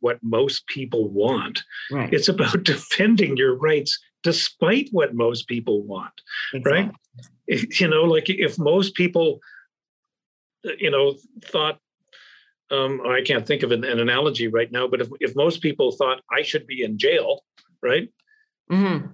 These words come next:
Speaker 1: That doesn't make them right. I still have my rights
Speaker 2: Yes,
Speaker 1: to not
Speaker 2: exactly.
Speaker 1: be in jail, right? It, it's just, it, it, it, but it, that's when he, when he comes out with things like that, that's what really gives me the creeps, right? That he
Speaker 2: Yeah.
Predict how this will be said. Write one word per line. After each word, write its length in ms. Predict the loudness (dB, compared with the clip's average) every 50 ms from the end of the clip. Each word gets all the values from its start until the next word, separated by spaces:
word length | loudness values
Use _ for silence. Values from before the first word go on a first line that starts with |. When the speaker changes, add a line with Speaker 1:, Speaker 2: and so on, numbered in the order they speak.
| -20 _ _ _ _ _ _ _ _ _ _ _ _ _ _ _ _ -4
Speaker 1:
That 100 | -2 0
doesn't 240 | 0 0 0 0 0
make 200 | 0 0 0 -2
them 140 | -4 -2 0
right. 280 | 0 0 0 -2 -4 -6 _ -2
I 120 | -2 -2
still 300 | -2 -2 0 0 2 2
have 240 | 2 0 0 -2 -2 -2
my 140 | -2 0
rights 640 | 0 0 0 0 0 -2 -2 -4 -6 -8 -8 -8 -6 -2
Speaker 2:
Yes, 340 | -2 0 0 0 -2 -4
Speaker 1:
to 60 | -4 -2
not 80 | -2
Speaker 2:
exactly. 440 | 0 0 2 2 2 0 0 0 -2 -2 0
Speaker 1:
be 80 | 0 0
in 120 | 0 0
jail, 320 | -2 -2 -2 -4 -8 -12 _ _ -2
right? 280 | 0 0 0 0 -4 -8 _ 0
It, 160 | 0 0 0 0
it's 240 | -2 -4 -4 -2 -2
just, 280 | 0 0 0 -2 -6 _ -20 -20 -14 -8 -6
it, 120 | -4 -2 -2
it, 160 | -2 0 -2
it, 140 | -4 -4 -6 _ -4
but 240 | 0 0 0 0
it, 160 | 0 -2 0 2
that's 300 | 2 2 2 2 0 2
when 120 | 2 2
he, 80 | 2 0
when 120 | 0 0 2
he 160 | 2 2 2
comes 260 | 2 0 0 0 2
out 260 | 2 2 2 0 0
with 200 | 0 -2 -2 -2 -2
things 360 | -4 -4 -4 -4 -6 -4 -2
like 220 | -2 -2 -2 -4 -4 -4
that, 260 | -4 -4 -4 -10 -12 -14 -20 _ _ _ _ _ _ _ -20 -20 _ _ -2
that's 340 | 0 2 2 2 0 0 0
what 180 | 0 0 0 -2 -6
really 380 | -4 0 2 2 2 2 0
gives 320 | 0 -2 -4 -4 -4 -4 -4
me 80 | -2
the 120 | -2 -2 -2
creeps, 600 | -2 0 0 2 2 2 2 0 -2 -6 -2 0
right? 200 | 0 0 2 2
That 120 | 0 0 2
he 120 | 0 -2
Speaker 2:
Yeah. 60 | -4